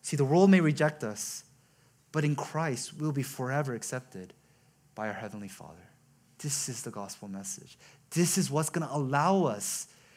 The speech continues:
to take risk, allow us to be bold about our faith, allow us to sacrifice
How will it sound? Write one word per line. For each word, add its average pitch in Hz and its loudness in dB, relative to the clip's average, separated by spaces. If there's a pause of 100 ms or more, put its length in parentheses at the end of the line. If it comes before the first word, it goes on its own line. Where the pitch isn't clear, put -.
(100)
to - -10
take 139 -2
risk, 107 -8 (1000)
allow 175 6
us 190 2
to - -4
be 131 -2
bold 190 0
about 127 -2
our 107 -8
faith, - -16 (480)
allow 160 4
us 202 0
to 147 -2 (160)
sacrifice 196 4